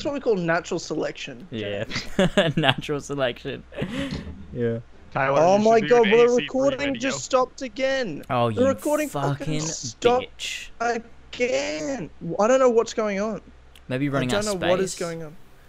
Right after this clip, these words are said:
Speaker 1: No, I've got plenty of space.
Speaker 2: Oh. Well, then, I don't
Speaker 1: And then
Speaker 2: know.
Speaker 1: I
Speaker 2: I'm stumped. That was the only option, my only solution. I d-, now I don't know what else to say.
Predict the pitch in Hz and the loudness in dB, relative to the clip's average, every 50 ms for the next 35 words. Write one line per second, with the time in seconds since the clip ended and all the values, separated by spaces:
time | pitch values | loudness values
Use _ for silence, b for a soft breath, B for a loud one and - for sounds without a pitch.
0 | b - 170 175 196 233 240 226 208 190 233 214 - 247 233 220 196 165 - - | b -10 -2 0 2 2 2 2 0 0 -2 -4 -4 -6 -6 -4 -6 -6 -8 -6
1 | - 160 170 160 139 143 170 - - - - - - - - - - - - - | -2 -2 0 0 0 -2 -6 -10 -14 -16 -18 -20 -20 -20 -20 -20 -20 -20 -20 -20
2 | - - - - - - - - - 127 92 95 - - - - - - - - | -20 -20 -20 -20 -20 -20 -16 -12 -12 -12 -12 -12 -14 -18 -20 -20 -20 -20 -20 -20
3 | - - - - - - - - 113 113 123 123 120 - 120 127 123 113 104 104 | -20 -20 -20 -20 -20 -20 -10 -8 -4 -2 -2 -2 -2 -2 0 0 0 0 0 -2
4 | 101 104 110 110 - 117 113 110 - - - 117 104 98 - - 117 117 120 117 | -2 -2 -2 -2 -2 -4 -6 -6 -4 -2 0 0 0 -2 -4 -4 -2 -2 -2 0
5 | 120 147 - - 117 117 113 117 117 117 117 107 - 113 - - - - 104 98 | -2 -2 -2 0 -2 -4 -2 -4 -4 -4 -4 -4 -4 -6 -6 -6 -8 -8 -8 -8
6 | 98 98 104 - - - 110 110 113 113 110 107 107 - - 107 104 98 98 98 | -8 -10 -12 -14 -14 -8 -4 -2 -2 -2 -2 -4 -6 -6 -8 -8 -6 -8 -8 -8
7 | - - 95 98 101 - - 107 110 107 - - - - 110 110 107 104 101 104 | -10 -12 -12 -14 -14 -10 -8 -8 -8 -8 -10 -14 -12 -8 -6 -6 -4 -4 -4 -4
8 | 104 113 101 92 98 104 98 98 92 - - 113 98 101 - - 117 - - 95 | -4 -6 -6 -6 -8 -8 -8 -10 -10 -10 -10 -8 -8 -8 -8 -10 -10 -8 -8 -8
9 | 92 98 | -8 -8